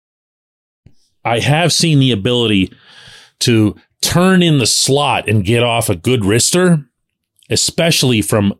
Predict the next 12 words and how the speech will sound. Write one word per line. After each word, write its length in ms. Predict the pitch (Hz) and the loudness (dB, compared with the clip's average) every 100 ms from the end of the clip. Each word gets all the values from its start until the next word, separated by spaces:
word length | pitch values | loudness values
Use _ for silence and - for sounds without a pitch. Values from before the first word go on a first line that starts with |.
| _ _ | _ _
high 300 | - 131 127 | -6 -2 0
in 360 | 123 120 107 101 | 2 2 2 0
the 60 | |
middle, 400 | 104 113 135 127 - | 0 0 0 -2 -4
uh, 120 | 107 | -4
a 60 | 107 | -2
little 240 | 120 131 | 0 0
higher 380 | 120 117 127 131 | -2 -2 0 2
than 140 | 123 | 2
the 100 | 107 | 0
hash 340 | 92 117 127 - | -2 -2 0 2
marks. 480 | 165 185 - - | 2 2 -2 -6